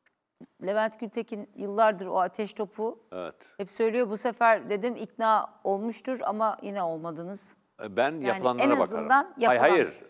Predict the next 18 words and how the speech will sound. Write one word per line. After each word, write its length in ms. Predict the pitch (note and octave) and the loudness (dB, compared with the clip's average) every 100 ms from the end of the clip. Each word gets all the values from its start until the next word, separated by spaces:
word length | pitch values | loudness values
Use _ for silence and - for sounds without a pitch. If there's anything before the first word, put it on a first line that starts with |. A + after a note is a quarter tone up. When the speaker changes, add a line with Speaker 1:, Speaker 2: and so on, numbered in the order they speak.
| - - | -20 -14
Speaker 2:
Ben 220 | F#2 A#2 | 0 0
teşhiste 600 | A#2+ B2+ - A#2 - A#2+ | 2 -8 -6 -2 0 2
benzerim. 460 | B2+ B2 C3+ F3 C#2+ - _ _ _ _ _ _ _ _ _ _ _ _ - | 0 2 2 2 0 -10 _ _ _ _ _ _ _ _ _ _ _ _ -12
Oradan 300 | G#2 A2 C3+ | -4 -2 -2
şeyim 300 | B2 C3+ C#3 | -2 -2 0
yok. 220 | D3+ D#2+ B2+ | 0 0 0
Ben 240 | B2+ B2 - | -4 -6 -4
ülkenin 520 | C#3 B2 G#2+ G#2 A2 | -4 -4 -6 -6 0
başının 760 | C3+ - F#2 F#2+ A2+ A#2+ B2+ | 0 0 -10 -10 -10 -6 -6
çorap 340 | B2+ C3 D3 C3 | -4 2 2 4
öründüğünü 760 | A2 G#2+ G2+ G#2+ A2 F3+ E3+ - _ - | -2 -2 -2 -4 -2 -2 -4 -8 _ -20
son 200 | - C#3 D3 | -6 -4 2
yirmi 320 | E3 E3+ D#3+ | 4 4 4
yıldır 380 | A2 A#2 G3+ E3+ - - | 4 6 2 2 -16 -20
Speaker 1:
Söylüyorsun. 580 | - G#3+ F#3+ F3 F3 - C#3+ | -8 -4 -4 -6 -10 -12 4
Speaker 2:
görüyorum. 380 | F3+ C3 F2 | 6 8 6
Speaker 1:
Yani 120 | - - | 0 -6
evet. 240 | G#3+ F#3 | -4 -6